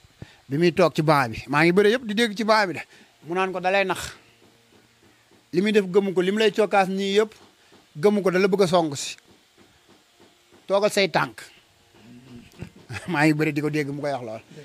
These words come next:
Naan ko toogal say tànk, li muy nax gëmu ko, da lay song si. Waaw, ñoom, ñoom danoo soo-, ñoom danoo ñëw ba, ba, ba stade tournée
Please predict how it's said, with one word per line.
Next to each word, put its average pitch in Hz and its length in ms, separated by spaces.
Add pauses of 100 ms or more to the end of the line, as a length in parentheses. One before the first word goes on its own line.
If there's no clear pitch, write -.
(160)
Naan 156 140
ko 156 80
toogal 160 280
say 143 160
tànk, 139 260
li 147 80
muy 165 120
nax 160 140
gëmu 156 200
ko, 151 100
da 156 40
lay 175 140
song 156 300
si. - 180 (1300)
Waaw, 110 160
ñoom, 160 320
ñoom 175 240
danoo 190 240
soo-, 185 320
ñoom 170 260
danoo 190 220
ñëw 180 200 (280)
ba, 160 80 (100)
ba, 165 260
ba 160 200
stade 147 320 (1400)
tournée 175 360